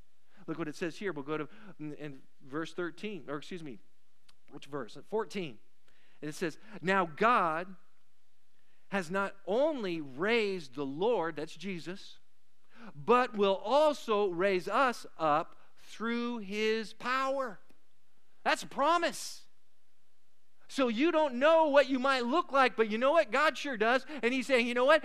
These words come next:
I'm gonna bring you up." And so that's an encouragement for us going, "You know what?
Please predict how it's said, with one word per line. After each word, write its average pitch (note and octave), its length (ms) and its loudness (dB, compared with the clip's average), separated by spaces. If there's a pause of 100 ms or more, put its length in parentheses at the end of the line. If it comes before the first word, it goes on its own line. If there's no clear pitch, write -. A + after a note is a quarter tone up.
(100)
I'm D4+ 180 6
gonna B3 140 2
bring C#4 300 2
you E4 200 2
up." E4+ 240 2 (760)
And A#3 160 2
so C4+ 100 2
that's D4 320 6
an C4+ 80 -4
encouragement B3+ 600 0
for A#3+ 140 4
us D#4 180 4
going, A3+ 200 0
"You G#3+ 80 -2
know D#4 160 4
what? D4 360 2